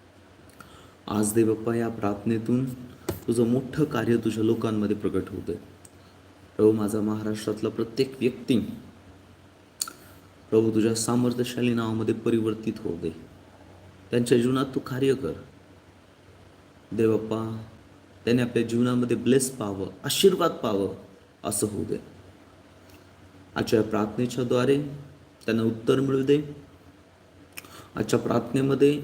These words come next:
त्यांना जाणू दे का प्रभू येशू परिवर्तित करणारा परमेश्वर आहे. ओ, धन्यवाद देतो देवा, तुझी स्तुती आराधना करतो. पवित्र प्रभू येशूच्या नावात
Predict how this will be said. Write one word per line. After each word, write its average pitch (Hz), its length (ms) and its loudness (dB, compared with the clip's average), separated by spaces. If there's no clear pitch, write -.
त्यांना 123 240 2
जाणू 123 380 4
दे 151 140 4
का 113 60 -4
प्रभू 123 260 2
येशू 143 500 2
परिवर्तित 127 460 0
करणारा 117 380 -4
परमेश्वर 117 560 -2
आहे. 123 260 -2
ओ, 110 200 4
धन्यवाद 113 500 0
देतो 107 260 -4
देवा, - 240 -8
तुझी 123 200 0
स्तुती 127 400 0
आराधना 110 400 -4
करतो. 107 340 -10
पवित्र 120 400 4
प्रभू 117 300 -2
येशूच्या 120 480 0
नावात 104 200 -4